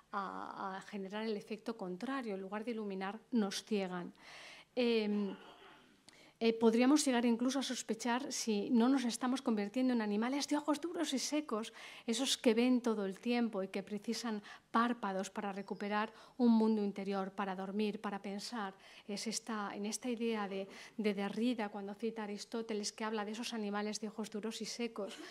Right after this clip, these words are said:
eh, se refiere a cómo lo terrorífico del animal de ojos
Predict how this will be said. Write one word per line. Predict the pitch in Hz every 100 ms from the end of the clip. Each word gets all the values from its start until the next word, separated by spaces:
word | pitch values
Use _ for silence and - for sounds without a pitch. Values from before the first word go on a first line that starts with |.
| - 311
eh, | 262 196 208 208
se | 202 -
refiere | 208 190 233 220 196
a | 196
cómo | 220 220 220
lo | 208
terrorífico | 226 208 214 285 262 247 214
del | 202
animal | 196 202 208 208
de | 208
ojos | - 220